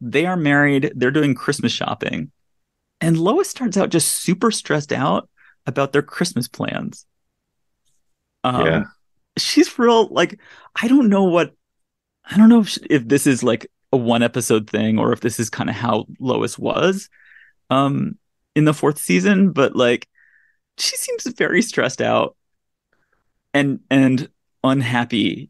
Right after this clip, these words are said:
Speaker 1: in a way that, and so I'm not sure if, like, if it's that way because, uh, you know, because they have to, they're doing the thing of, like, "Oh, she doesn't believe in Christmas, and then she will." Um,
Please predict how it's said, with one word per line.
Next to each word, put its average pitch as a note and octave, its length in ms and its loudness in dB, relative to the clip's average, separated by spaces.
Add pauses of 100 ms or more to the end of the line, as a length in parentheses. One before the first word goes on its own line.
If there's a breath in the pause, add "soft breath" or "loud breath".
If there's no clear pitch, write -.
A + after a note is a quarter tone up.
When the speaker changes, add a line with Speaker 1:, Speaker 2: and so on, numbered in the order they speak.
Speaker 1:
in B2 160 2
a B2 80 2
way A#2+ 400 2
that, A2 380 0 (360)
and D3 220 2
so F3 140 4
I'm E3 100 2
not G3 180 4
sure E3+ 180 4
if, C3+ 100 2
like, C#3 160 0
if - 120 -2
it's - 160 -2
that C#3 220 0
way C#3 140 0
because, A#2+ 880 -2 (580)
uh, F#2+ 340 0 (320)
you D3 100 4
know, C3+ 80 4
because C3+ 320 0
they C3 140 2
have B2 200 -2
to, C#3 200 -4
they're B2+ 220 -4
doing A#2+ 240 4
the B2 60 2
thing A#2 180 0
of, A2 100 -2
like, C3+ 140 0
"Oh, D#3 120 2
she C#3+ 140 -4
doesn't B2 220 0
believe B2 200 0
in C#3 80 2
Christmas, B2 460 -2
and A2+ 140 2
then A2+ 380 -2 (340)
she - 140 -2
will." B2 360 0 (560 soft breath)
Um, B2 600 0